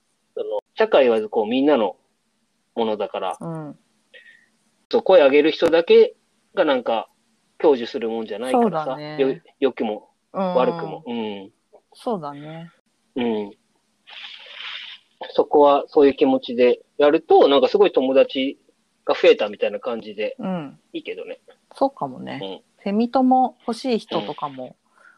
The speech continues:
Speaker 1: うん。
Speaker 2: もしかしたらなんかやってみたら増えるかもね。
Speaker 1: うん。
Speaker 2: ありだよね。
Speaker 1: そうだね。ここの、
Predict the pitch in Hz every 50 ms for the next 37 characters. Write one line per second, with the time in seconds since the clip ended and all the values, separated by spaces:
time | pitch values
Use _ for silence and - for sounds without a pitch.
0 | _ - 196 233 233 - - 202 190 - - 165 147 180 220 240 208 165 160 156
1 | - _ - 262 269 269 - 226 190 160 143 - - _ _ _ _ _ _ _
2 | - 185 180 175 175 190 - - 139 123 123 123 135 143 - _ _ _ _ _
3 | _ _ _ _ _ _ - - 127 123 113 107 160 156 147 139 - - - -
4 | - 165 175 185 190 196 208 - 226 233 226 - 254 - - 202 214 220 226 -